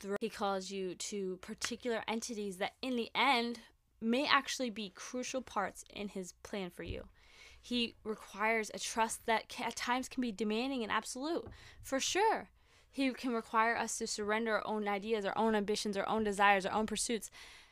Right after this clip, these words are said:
And he requires this of us very, very frequently, very, very often. You know, he asks very challenging things of us.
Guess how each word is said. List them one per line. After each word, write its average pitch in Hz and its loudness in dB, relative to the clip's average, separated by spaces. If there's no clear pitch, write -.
And 247 2
he 254 2
requires 254 4
this 233 0
of 208 2
us 220 -2
very, 294 4
very 233 0
frequently, 262 -2
very, 214 0
very 226 -2
often. 208 -6
You 233 -6
know, 226 -2
he 233 -2
asks - 0
very 269 2
challenging 247 0
things 262 -2
of 233 -2
us. - -6